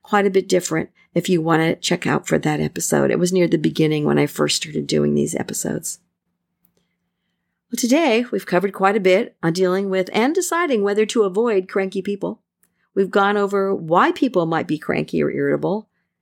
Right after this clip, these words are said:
how you feel around them and how you normally deal with them, how and why negativity impacts your spirit,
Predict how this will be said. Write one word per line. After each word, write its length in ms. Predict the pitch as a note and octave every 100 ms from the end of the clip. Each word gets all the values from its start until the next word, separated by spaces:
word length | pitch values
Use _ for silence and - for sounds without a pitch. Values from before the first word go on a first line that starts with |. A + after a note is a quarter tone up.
| _ _ -
how 220 | G3+ A3+
you 160 | C4+
feel 400 | B3 - G#3+ A3+
around 340 | G#3+ G3 E3+ E3
them 180 | F3 F3+
and 100 | E3 _ -
how 120 | D#4
you 120 | D#4
normally 340 | C4+ B3+ A#3+
deal 260 | G3 F3 F3
with 180 | E3+ -
them, 300 | D3+ F3+ G3 _ _ _ _ _ _ _ -
how 240 | B3+ C4
and 140 | B3+ G#3+
why 180 | G#3
negativity 640 | G#3+ G3 F#3+ F#3 F#3+ G3 G3
impacts 460 | D#3 F3 F3+ -
your 80 | E3
spirit, 580 | - - G3+ A3+ A#3+